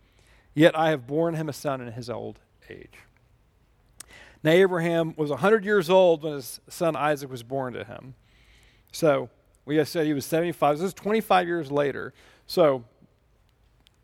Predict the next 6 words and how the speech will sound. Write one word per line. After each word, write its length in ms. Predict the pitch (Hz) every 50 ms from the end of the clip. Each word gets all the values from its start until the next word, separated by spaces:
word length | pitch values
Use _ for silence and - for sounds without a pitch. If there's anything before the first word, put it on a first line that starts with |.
| _ _ _
it 200 | - 156 170 -
took 260 | - - 175 151 -
twenty-five 640 | - - - 214 254 277 262 - - 220 208 208 196
years 460 | 185 190 190 180 151 135 135 127 113
from 220 | - - 165 156 143
God, 440 | 131 170 170 170 160 160 156 143